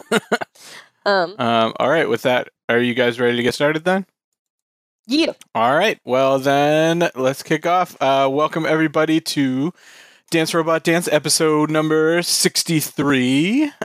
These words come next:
Speaker 2: Uh,
Speaker 1: Woo!
Speaker 2: thanks for joining us this evening or this morning or whenever the hell you're actually listening to this. Uh, I am Tim. I'm going to be hosting this evening.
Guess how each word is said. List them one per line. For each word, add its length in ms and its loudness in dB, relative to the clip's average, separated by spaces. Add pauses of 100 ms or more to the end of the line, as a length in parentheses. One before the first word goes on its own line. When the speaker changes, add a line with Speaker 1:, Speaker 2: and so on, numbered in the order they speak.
Speaker 2:
Uh, 1160 2
Speaker 1:
Woo! 880 -2
Speaker 2:
thanks 180 -4
for 120 -6
joining 340 0
us 160 -2
this 180 -2
evening 360 0
or 180 2
this 220 -2
morning 260 0
or 220 0
whenever 340 -2
the 120 2
hell 180 2
you're 100 2
actually 300 -2
listening 380 -2
to 100 -12
this. 420 -2
Uh, 480 2
I 140 2
am 180 2
Tim. 300 0
I'm 160 0
going 180 0
to 60 -2
be 200 0
hosting 380 -4
this 220 -4
evening. 400 -2